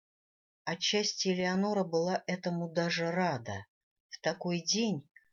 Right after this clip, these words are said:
она чувствовала бы себя у Шварцвальдов неуютно, живым укором, что ли. В Рождество и Пасху всегда было работать интересно.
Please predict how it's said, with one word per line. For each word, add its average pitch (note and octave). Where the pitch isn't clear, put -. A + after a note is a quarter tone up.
она E3+
чувствовала C#3
бы C#3
себя D#3
у C3+
Шварцвальдов D3+
неуютно, F#3+
живым F#3+
укором, G#3
что -
ли. A#2
В C#3+
Рождество E3+
и F3+
Пасху -
всегда F#3+
было G3+
работать G#3
интересно. G3